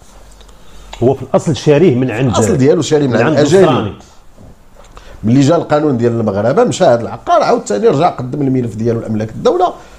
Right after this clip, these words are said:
Speaker 2: سلماتو ليه لان عنده الحق فيه. اذا هنا ملي كتسلمك الدوله خصها تحميك،
Speaker 1: بحالاش؟
Speaker 2: خصها تحميك.
Speaker 1: بحالاش هاد الحمايه؟
Speaker 2: الحمايه كد-، كيضمنها، كيتسمى ضمان المبيع.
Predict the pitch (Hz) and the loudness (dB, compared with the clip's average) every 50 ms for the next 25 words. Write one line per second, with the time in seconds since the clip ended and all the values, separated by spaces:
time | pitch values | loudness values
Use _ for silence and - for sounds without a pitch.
0 | - - - - - - - - - - 220 226 208 208 220 196 - - 131 113 | -20 -20 -20 -20 -20 -20 -14 -12 -4 0 0 0 2 2 2 0 0 -2 -4 -2
1 | 101 98 90 90 - - - 214 208 202 160 151 160 190 165 - - 135 - - | -4 -4 -6 -8 -8 -6 -4 -2 0 0 0 2 2 0 -2 -2 -6 -10 -10 -14
2 | - - 90 87 85 92 - - - - - - - - - - - - - - | -12 -12 -10 -10 -10 -12 -16 -18 -20 -20 -20 -20 -20 -20 -20 -20 -20 -20 -20 -20
3 | - - 135 151 214 208 185 214 269 247 240 208 190 - 175 - - - 143 131 | -8 -4 0 0 2 0 0 0 -2 -2 -2 -4 -4 -6 -8 -8 -6 -4 -4 -2
4 | 123 127 - - 92 - - - - 302 175 - - - - - - - - - | -2 -4 -4 -6 -10 -8 -6 -4 -4 -2 -4 -4 -6 -10 -18 -16 -14 -6 -6 -6
5 | - - - - 143 196 165 - - - - - - - - - - - - - | -6 -6 -6 -2 0 0 0 -2 -4 -12 -20 -20 -20 -20 -20 -20 -20 -20 -20 -20
6 | - - - - - - - _ - - - - - - - - - - - - | -20 -20 -20 -20 -20 -20 -20 _ -20 -20 -20 -20 -20 -20 -20 -20 -20 -20 -20 -20
7 | - - - - - - - 156 139 117 104 - - - - - - - 208 - | -20 -20 -20 -20 -18 -4 -2 -2 0 0 -2 -4 -8 -16 -18 -14 -12 -10 -10 -10
8 | - - 180 294 - - - - 220 220 - 202 175 - 190 180 160 147 139 139 | -12 -8 -6 -6 -6 -2 0 0 0 0 0 0 -2 -4 -4 -4 0 0 2 2
9 | 123 101 87 - - - - 233 - - 214 214 214 220 220 240 240 240 - 185 | 0 -2 -4 -8 -10 -14 -14 -10 -6 -4 -2 2 2 2 4 2 0 0 -2 -4
10 | 131 120 - - - - 165 165 117 123 143 143 123 113 131 131 123 - 147 143 | -4 -4 -10 -12 -8 -2 -2 0 0 2 2 2 2 2 0 0 0 -2 -4 -4
11 | - - 135 139 160 156 113 127 127 135 147 147 127 113 104 98 90 82 87 80 | -2 -2 0 0 0 2 0 0 2 2 2 2 0 0 -2 -4 -6 -8 -12 -16